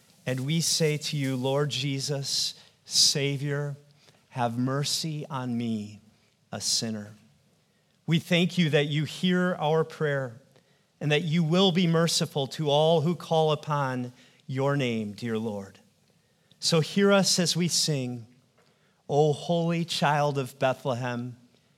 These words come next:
descend to us, we pray. Cast out our sin and enter in. Be born in us today."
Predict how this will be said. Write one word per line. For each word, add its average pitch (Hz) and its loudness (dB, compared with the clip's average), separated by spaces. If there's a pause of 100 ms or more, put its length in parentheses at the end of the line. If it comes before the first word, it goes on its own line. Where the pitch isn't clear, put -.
(360)
descend 165 4
to 151 0
us, 156 0
we 156 -4
pray. 139 -6 (680)
Cast 180 4
out 180 4
our 170 4
sin 165 -2 (480)
and 127 -6
enter 175 0
in. 113 -4 (540)
Be 131 -2
born 147 0
in 143 -6
us - -4 (160)
today." 92 -8